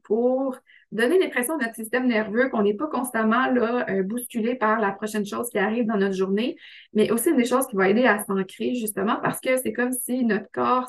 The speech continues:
sait qu'est-ce qui s'en vient, donc c'est moins stressant,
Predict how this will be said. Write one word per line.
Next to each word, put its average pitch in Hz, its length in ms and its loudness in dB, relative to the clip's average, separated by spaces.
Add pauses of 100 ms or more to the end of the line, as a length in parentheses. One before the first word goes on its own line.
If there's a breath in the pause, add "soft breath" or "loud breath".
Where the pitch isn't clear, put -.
(120)
sait 269 180 -6
qu'est-ce 214 300 -6
qui 214 100 -4
s'en 208 320 -2
vient, 214 380 2 (320 loud breath)
donc 220 300 2 (100)
c'est 190 340 2
moins 208 280 0
stressant, 208 580 -4